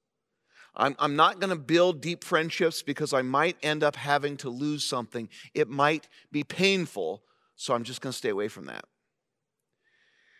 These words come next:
C S Lewis wrote about this in his book, Four Loves.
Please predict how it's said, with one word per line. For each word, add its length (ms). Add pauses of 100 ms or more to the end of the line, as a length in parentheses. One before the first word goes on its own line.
(120)
C 180
S 140
Lewis 340
wrote 160
about 280
this 440 (420)
in 120
his 140
book, 220
Four 280
Loves. 500